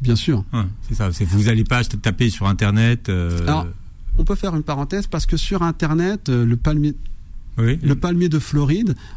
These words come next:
Speaker 1: en fait, on peut le retrouver dans d'autres compléments alimentaires que l'on peut acheter.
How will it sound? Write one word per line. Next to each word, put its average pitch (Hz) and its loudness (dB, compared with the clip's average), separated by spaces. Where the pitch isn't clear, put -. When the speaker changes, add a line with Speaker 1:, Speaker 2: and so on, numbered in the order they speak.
Speaker 1:
en 139 0
fait, 190 -2
on 147 0
peut 139 0
le 139 2
retrouver 165 0
dans 143 2
d'autres 139 0
compléments 156 0
alimentaires 143 0
que 143 -4
l'on 131 0
peut 135 -2
acheter. 127 -2